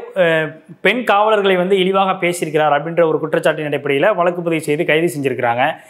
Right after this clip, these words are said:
கைது செய்யப்பட்ட பிறகு அந்த அன்னைக்கே வந்து கோயம்புத்தூர்ல இருந்து தேனிக்கு போய் கைது செய்து திரும்ப கூட்டிட்டு வரும் பொழுது,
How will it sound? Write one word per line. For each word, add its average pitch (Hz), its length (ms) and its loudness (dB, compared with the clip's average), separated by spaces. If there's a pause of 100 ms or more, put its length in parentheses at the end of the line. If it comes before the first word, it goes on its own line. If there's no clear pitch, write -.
கைது 269 320 0
செய்யப்பட்ட 226 480 0
பிறகு 220 340 2
அந்த 190 260 2
அன்னைக்கே 214 380 0
வந்து 202 220 2
கோயம்புத்தூர்ல 196 640 2
இருந்து 196 400 4
தேனிக்கு 196 400 0
போய் 214 500 0 (240)
கைது 202 260 2
செய்து 208 280 0
திரும்ப 202 240 -2
கூட்டிட்டு 196 280 0
வரும் 175 160 4
பொழுது, 160 280 2